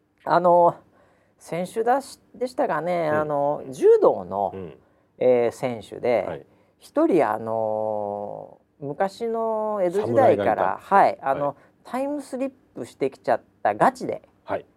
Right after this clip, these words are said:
Speaker 1: こう、ガチでタイムスリップしてきちゃった選手が一人いると
Speaker 2: はい。
Speaker 1: いうお話をしたと思うんですね。
Speaker 2: はい、はい。
Speaker 1: はい。
Speaker 2: 大野選手ですね。
Speaker 1: はい。
Speaker 2: はい。
Speaker 1: で、それとまたちょっと似た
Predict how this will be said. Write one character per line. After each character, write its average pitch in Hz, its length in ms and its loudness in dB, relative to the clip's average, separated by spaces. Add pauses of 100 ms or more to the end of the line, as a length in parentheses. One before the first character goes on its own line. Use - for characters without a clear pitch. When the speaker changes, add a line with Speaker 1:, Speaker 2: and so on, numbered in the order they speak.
(140)
Speaker 1:
こ 139 80 -8
う、 127 60 -10
ガ 262 160 0
チ 247 160 -12
で 254 140 0
タ 165 160 -6
イ 160 60 -4
ム 170 140 -6
ス - 160 -16
リ 175 100 -4
ッ - 20 -20
プ - 180 -18
し - 80 -16
て 151 140 -6
き - 80 -20
ち - 80 -8
ゃ - 20 -4
っ 120 40 -4
た 127 260 -8
選 143 240 -10
手 120 140 -14
が 110 60 -4
一 - 100 -14 (120)
人 107 140 -8
い 98 40 -10
る 95 120 -10
と - 240 -16
Speaker 2:
は 117 100 0
い。 - 100 -4 (220)
Speaker 1:
い 190 100 -2
う 208 100 4
お 196 60 6
話 175 480 0
を 156 280 8
し - 60 -18
た 151 120 4
と - 120 -10
思 98 160 -16
う - 20 -18
ん - 20 -
で 104 40 -20
す 123 120 0
ね。 185 160 -4 (140)
Speaker 2:
は 95 60 -10
い、 - 0 -
は 82 60 -10
い。 73 40 -14 (160)
Speaker 1:
は 127 140 2
い。 - 80 -8 (140)
Speaker 2:
大 131 180 4
野 87 100 -6
選 71 140 -20
手 - 20 -20
で - 60 -20
す - 60 -20
ね。 69 80 -20
Speaker 1:
は 139 220 0
い。 98 140 -6 (480)
Speaker 2:
は 175 60 -10
い。 - 20 -4
Speaker 1:
で、 180 800 0
そ - 180 -6
れ 269 320 6
と 247 260 2
ま 233 160 0
た 233 80 0
ち 233 80 -2
ょ 233 40 2
っ - 20 -18
と 151 80 -4
似 127 180 -6
た 143 480 6